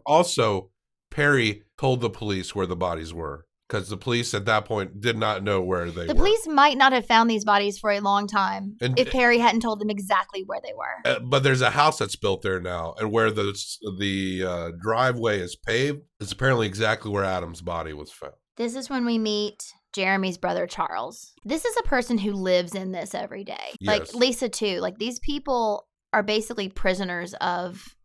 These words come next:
Speaker 2: their own thoughts about what happened to their brothers.
Speaker 1: They're also prisoners of the cyclical nature of
Speaker 2: Yes.
Speaker 1: their depressed environments.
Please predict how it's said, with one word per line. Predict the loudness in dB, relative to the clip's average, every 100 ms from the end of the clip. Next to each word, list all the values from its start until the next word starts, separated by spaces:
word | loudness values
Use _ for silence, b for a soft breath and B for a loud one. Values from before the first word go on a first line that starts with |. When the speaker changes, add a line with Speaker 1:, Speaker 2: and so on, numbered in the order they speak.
| -4
Speaker 2:
their | 0 0
own | -2
thoughts | -4 -4 -4 -6
about | -6 -6
what | -4
happened | -4 -4 -6
to | -8
their | -10
brothers. | -8 -8 -8 -10 -14 -4
Speaker 1:
They're | 2 4
also | 4 4 2 0
prisoners | 0 -2 0 0 2 0 0 -8 -12 -2
of | 0 0 -4 -14 -10
the | -8
cyclical | -6 -8 -8 -10 -10 -10 -10 -10 -6 -6 -4 -6 -4 -2
nature | 0 0 -2 -2 -2 -2
of | -4 -6
Speaker 2:
Yes. | -2
Speaker 1:
their | -2
depressed | -2 -6 -4 -6 -6 -10
environments. | -8 -6 -6 -8 -12 -18 -20 -20